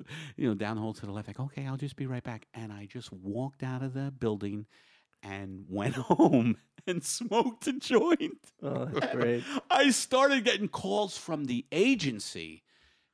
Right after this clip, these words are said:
Speaker 1: that, you know, got me the job, and they were screaming at me. And I was in such a place in my life where I could give a shit.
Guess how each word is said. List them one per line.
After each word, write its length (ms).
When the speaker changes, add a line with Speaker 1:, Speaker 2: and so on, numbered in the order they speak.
Speaker 1:
that, 360
you 160
know, 260
got 200
me 80
the 120
job, 340
and 240
they 160
were 180
screaming 1120
at 300
me. 380
And 220
I 240
was 400
in 420
such 340
a 60
place 420
in 60
my 140
life 280
where 160
I 100
could 280
give 220
a 80
shit. 300